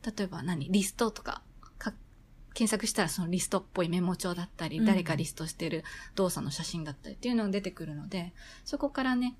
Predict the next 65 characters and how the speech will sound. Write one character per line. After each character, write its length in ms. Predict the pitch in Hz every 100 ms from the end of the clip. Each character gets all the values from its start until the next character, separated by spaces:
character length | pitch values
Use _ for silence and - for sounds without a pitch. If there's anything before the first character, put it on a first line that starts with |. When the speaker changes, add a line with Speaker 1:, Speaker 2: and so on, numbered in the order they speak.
| -
Speaker 1:
好 80 | -
き 120 | 208
な 160 | 156
写 120 | 160 185
真 240 | - 165
に 120 | 156 -
変 140 | 180
え 40 | 170
て 120 | 170
あ 60 |
げ 120 | 165 165
て 140 | 208
も 160 | 180 180
い 160 | 170
い 40 | 160
か 120 | 151
な 200 | 175 202
と 160 | 208 139
思 280 | 151 143
い 120 | 139 135
ま 220 | 139 175
す。 220 | 170 - - - - - - -
Speaker 2:
私 300 | 214 247 -
結 180 | - 294
構 100 | 202
あ 60 |
の、 120 | 180 165
ピ 180 | - -
ン 120 | 285
ク 200 | 285 277
デ 120 | 240 233
ス 120 | -
ク 120 | 262
ト 100 | 262
ッ 20 |
プ 180 | 254 -
と 100 | 156
か 120 | 151
い 140 | 151 151
う 340 | 151 147 139 - -
Speaker 1:
う 20 |
ん。 120 | 196
Speaker 2:
キ 180 | 175 -
ー 40 | 190
ワ 120 | 180
ー 40 |
ド 120 | 165
で 100 | 147
探 300 | 147 170 156
し 120 | 147 -
て、 280 | 170 156
そ 160 | 170 233
う 40 |
す 120 | 220 247
る 180 | 240
と、 300 | - 190 151 -
Speaker 1:
へ 20 |
ー。 240 | - - -
Speaker 2:
結 200 | - 247
構 200 | - 185
あ 60 | 160
の、 160 | 160 160
素 120 | -
敵 240 | 220 226
な、 340 | 214 208 202